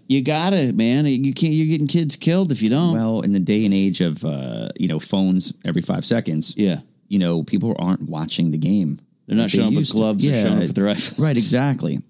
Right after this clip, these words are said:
Speaker 2: Uh, it was really funny. Christian posted that video of the guy.
Speaker 1: Give the,
Speaker 2: 'Cause
Speaker 1: yelling at the
Speaker 2: Yeah,
Speaker 1: kid.
Speaker 2: because the kid caught three balls in a row.
Speaker 1: Yeah.
Speaker 2: And they're like, "Give the kid a ball." And then
Speaker 1: You should.
Speaker 2: some New York, Brooklyn guy went bananas on him.
Speaker 1: <laughs>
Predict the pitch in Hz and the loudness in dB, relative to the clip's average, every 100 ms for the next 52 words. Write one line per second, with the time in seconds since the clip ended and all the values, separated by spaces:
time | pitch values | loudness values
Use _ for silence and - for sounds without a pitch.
0 | - - 92 90 98 85 98 90 76 - | -8 0 2 2 2 2 2 2 2 0
1 | - - 92 90 - 107 87 82 - 87 | -4 0 0 2 0 0 0 0 0 -2
2 | - 85 76 82 82 78 71 80 78 76 | 0 0 2 2 2 0 0 0 0 -2
3 | - - - 147 135 131 113 170 175 175 | -4 -14 -8 -2 0 2 0 0 -2 -2
4 | 165 185 160 202 220 143 139 127 - - | -4 -4 0 2 2 2 2 2 0 0
5 | 143 - 139 - 160 160 165 208 370 277 | 0 0 0 2 2 2 2 2 2 0
6 | 156 147 - 95 - - 202 226 - 440 | 0 -2 -2 -4 -4 0 2 2 -2 -4
7 | - 440 427 370 - - _ - 110 104 | -4 -2 -2 -2 -4 -10 _ 2 2 2
8 | 156 151 - - - 110 107 113 107 - | 0 0 0 2 2 4 4 2 2 -2
9 | _ - 117 113 87 80 85 87 90 92 | _ -2 0 2 2 2 2 2 2 2
10 | 92 85 - 67 - | 2 2 2 0 -2